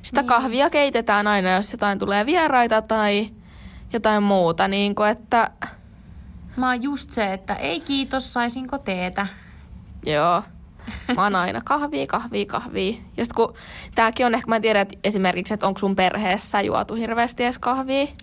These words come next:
Speaker 2: On kyllä.
Speaker 1: Ai on?
Speaker 2: On.
Speaker 1: Okei, koska mä oon miettinyt kanssa, että kyllä sehän se ympäristökin tähän vaikuttaa siis kuitenkin.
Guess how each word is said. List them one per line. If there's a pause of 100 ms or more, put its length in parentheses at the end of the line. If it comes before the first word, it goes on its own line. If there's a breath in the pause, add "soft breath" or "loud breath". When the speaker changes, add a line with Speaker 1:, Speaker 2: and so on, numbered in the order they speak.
Speaker 2:
On
kyllä. (220)
Speaker 1:
Ai
on? (140)
Speaker 2:
On. (320 loud breath)
Speaker 1:
Okei,
koska (460 loud breath)
mä
oon
miettinyt
kanssa,
että
kyllä
sehän
se
ympäristökin
tähän
vaikuttaa
siis
kuitenkin.